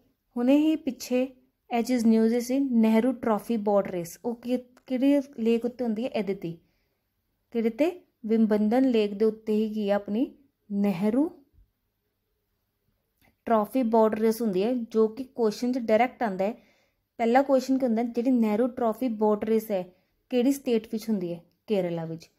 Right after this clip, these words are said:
ਫਿਰ ਕੀ ਆਉਂਦਾ ਵਾ? ਨਹਿਰੂ ਟਰਾਫੀ ਬੋਟ ਰੇਸ ਕਿਹੜੀ ਲੇਕ ਉੱਤੇ ਹੁੰਦੀ ਹੈ? ਵਿੰਬੰਦਨ ਲੇਕ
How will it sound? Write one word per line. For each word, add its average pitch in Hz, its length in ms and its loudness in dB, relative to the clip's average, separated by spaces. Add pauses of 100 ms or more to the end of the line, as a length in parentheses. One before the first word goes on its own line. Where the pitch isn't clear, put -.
(340)
ਫਿਰ 240 260 0
ਕੀ 269 120 -2
ਆਉਂਦਾ 214 300 2
ਵਾ? 180 120 -2 (340)
ਨਹਿਰੂ 214 320 2
ਟਰਾਫੀ 262 400 -2
ਬੋਟ 214 300 0
ਰੇਸ 202 240 -6
ਕਿਹੜੀ 240 240 2
ਲੇਕ 226 320 4
ਉੱਤੇ 247 220 -6
ਹੁੰਦੀ 202 300 -2
ਹੈ? 180 60 -6 (440)
ਵਿੰਬੰਦਨ 185 520 -2
ਲੇਕ - 180 -14